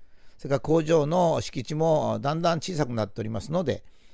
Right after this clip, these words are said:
えー、平-、平野も空きますからね。さらに、まあ、崖崩れなどを防ぐために山を削って平野を増やしておけばですね、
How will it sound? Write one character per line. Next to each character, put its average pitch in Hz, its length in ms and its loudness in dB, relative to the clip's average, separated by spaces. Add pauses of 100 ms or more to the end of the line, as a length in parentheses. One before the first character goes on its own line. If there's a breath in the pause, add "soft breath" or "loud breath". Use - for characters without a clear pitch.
(420 soft breath)
え 120 460 -2
ー、 - 40 -2
平-、 160 240 4
平 156 260 10
野 160 60 2
も 147 60 0
空 143 120 0
き 180 80 -2
ま 185 120 2
す - 80 -8
か 101 100 -4
ら 101 80 -4
ね。 202 320 0
さ 226 160 -2
ら 220 100 2
に、 180 180 -2
ま 139 120 -2
あ、 - 20 -8
崖 131 300 -2
崩 156 300 -4
れ 139 60 0
な 131 100 -2
ど 127 140 0
を - 20 0
防 151 180 -2
ぐ 131 100 -4
た 131 100 -2
め 117 80 -2
に 113 80 -2
山 165 200 0
を 147 60 -2
削 127 240 -4
っ - 20 -10
て 127 220 -4
平 151 200 4
野 147 60 2
を 139 60 0
増 143 160 0 (120)
や 190 100 4
し 202 80 -2
て - 100 -2
お 110 60 -2
け 117 120 -2
ば 101 100 -2
で - 100 -10
す - 100 -14
ね、 107 160 -6